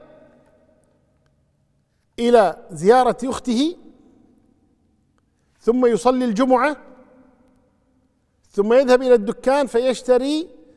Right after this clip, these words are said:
سبع علب من المعلبات هذه، البازلاء أو الفاصوليا أو اللوبة أو غيرها، ولا يطبخها حتى لا يضيع وقته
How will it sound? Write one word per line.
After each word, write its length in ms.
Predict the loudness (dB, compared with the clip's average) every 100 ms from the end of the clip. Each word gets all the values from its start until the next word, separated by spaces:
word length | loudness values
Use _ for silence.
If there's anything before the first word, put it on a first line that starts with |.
| _ _ _
سبع 480 | -12 -4 -4 -2 -4
علب 540 | -4 -2 2 4 4 -2 -20 -20 -20 _ _ _ _ _ _ _ _ _
من 140 | -2 0
المعلبات 720 | 0 2 4 4 4 2 -2
هذه، 340 | -6 -6 -10 -16 _ _ _ _ _ _ _ _ _ _ _ -12
البازلاء 840 | -6 -4 -4 -6 -2 0 0 -2
أو 140 | -10
الفاصوليا 800 | -10 -10 -10 -6 -4 -4 -4 -4
أو 260 | -6 -8 -8
اللوبة 1600 | -8 -10 -8 -8 -10 -14 _ _ _ _ _ -6 -2 0 0 -2
أو 140 | -2
غيرها، 400 | -4 -6 -8 -18 -20 _ _ _ _ _ _ _ _ _ _ _ _ _ _ _ _ _ _ _ _ _ _ _ _ _ 2
ولا 280 | 4 6
يطبخها 720 | 4 2 0 2 2 2 0 -4
حتى 280 | -4 -2
لا 100 | 2
يضيع 420 | 2 4 2 2 -4
وقته 360 | -6 -10 -20